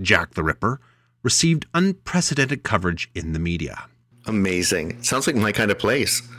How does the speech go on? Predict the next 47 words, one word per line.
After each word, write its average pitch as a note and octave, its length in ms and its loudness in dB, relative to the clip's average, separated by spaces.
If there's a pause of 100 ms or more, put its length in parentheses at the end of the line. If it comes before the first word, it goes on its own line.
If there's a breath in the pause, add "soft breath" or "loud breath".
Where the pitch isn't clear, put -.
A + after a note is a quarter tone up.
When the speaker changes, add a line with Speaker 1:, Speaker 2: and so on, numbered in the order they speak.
(160)
Speaker 1:
Certainly, F2+ 460 -2
this D#2+ 280 -8 (280)
wasn't F#2 260 -2
planned G#2+ 320 0
this - 140 -4
way, D#2 300 -8 (420)
but A2 100 4
I'm G#2+ 80 4
just G#2+ 180 0 (140)
hearing F#2+ 400 0
about, E2+ 320 -4
you G2+ 80 -8
know, E2 260 -6
what G2 200 -6
Whitechapel F#2 560 -4
was D#2+ 120 -12
like, A#2+ 220 -8
and G2 80 -6
it G2 140 -6
makes B2+ 280 -6
me E3 100 2
think F3+ 200 0
of A#3+ 80 2
our D#4+ 180 4
city B2+ 300 4
these E2+ 220 0
days. D#2+ 360 -2 (420)
Speaker 2:
It A#2+ 280 0
makes E3 240 2
me A3 80 4
think C#3+ 200 0
of G2+ 100 2
the F#2 60 2
world F#2 300 2
these D#2 200 0
days. D2 340 -2 (220)
Speaker 1:
Yeah, A#2 340 8 (140)
yeah. B2 340 10
And C#3 220 6
I C#3 160 4
think C#3+ 180 4
what's D3 140 4
happening C#3 360 4
here A2+ 220 6
is, G2+ 220 4
is, G2+ 580 -2
is, G2 240 0